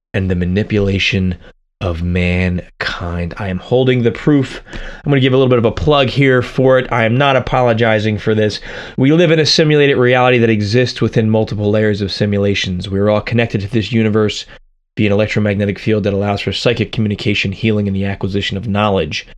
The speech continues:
Due to our ignorance of this connection, we're being manipulated through this field to produce suffering, which serves as a source of energetic nourishment for an unseen parasite.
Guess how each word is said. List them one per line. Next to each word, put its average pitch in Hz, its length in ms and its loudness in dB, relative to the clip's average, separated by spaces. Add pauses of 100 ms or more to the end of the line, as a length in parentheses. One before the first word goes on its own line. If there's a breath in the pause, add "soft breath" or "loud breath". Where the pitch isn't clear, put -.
(440)
Due 143 120 2
to 131 60 4
our 110 140 2
ignorance 117 380 0
of 110 60 2
this 110 140 0
connection, 113 440 0
we're 110 100 2
being 104 260 2
manipulated 104 520 0
through 107 160 -2
this 98 180 -2
field 104 400 0
to - 80 -8
produce 104 320 -2
suffering, 95 640 -4 (420 loud breath)
which 107 240 -4
serves 110 420 0
as 101 140 0
a 101 60 0
source 110 420 -2
of - 160 -8
energetic 104 560 0
nourishment 110 540 0
for 101 160 -6
an 98 100 -6
unseen 98 560 -4
parasite. 90 880 -8